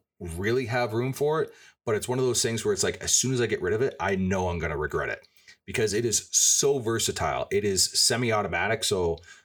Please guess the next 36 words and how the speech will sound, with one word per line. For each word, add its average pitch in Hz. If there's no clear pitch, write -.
essentially 104
you 92
just -
set 78
it 82
up -
and 71
set -
your 80
feed 98
rate 104
and 82
walk 87
away. 87
When 98
it's 90
done 92
cutting, 117
it 123
just 87
shuts -
off 104
and 95
we're 85
good 82
to 87
go. 85
So 131
it's 107
a, 107
it 120
afforded 117
me 107
more 98
time 95
to 92